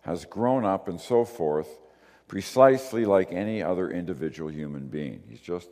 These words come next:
a baby, born. Hundreds of babies born around that time, thousands perhaps. Jesus is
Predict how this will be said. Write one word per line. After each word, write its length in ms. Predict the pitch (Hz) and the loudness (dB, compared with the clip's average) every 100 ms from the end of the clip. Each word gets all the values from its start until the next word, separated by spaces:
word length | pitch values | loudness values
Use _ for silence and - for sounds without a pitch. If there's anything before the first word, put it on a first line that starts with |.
| - | -18
a 40 | 67 | -8
baby, 500 | 85 80 73 - - _ _ _ _ _ _ _ _ _ _ - | -2 -2 -4 -10 -20 _ _ _ _ _ _ _ _ _ _ -10
born. 440 | 80 80 64 50 - - _ _ _ _ _ _ _ _ _ _ _ _ _ | -4 -2 -4 -10 -18 -20 _ _ _ _ _ _ _ _ _ _ _ _ _
Hundreds 420 | 95 107 98 78 | -4 -2 -4 -4
of 80 | 90 | -4
babies 340 | 87 82 78 67 | -2 -2 -4 -6
born 500 | 80 82 71 50 52 | -4 -2 -4 -8 -12
around 320 | 52 71 67 65 | -10 -8 -6 -6
that 220 | 64 - | -8 -8
time, 340 | 82 64 50 50 _ - | -10 -10 -12 -18 _ -6
thousands 520 | 73 73 71 57 - | -6 -6 -10 -16 -14
perhaps. 580 | 55 50 - - _ _ _ _ _ _ _ _ _ _ - | -12 -12 -14 -18 _ _ _ _ _ _ _ _ _ _ -14
Jesus 460 | - 65 80 73 | -12 -10 -10 -8
is 240 | 73 73 | -6 -8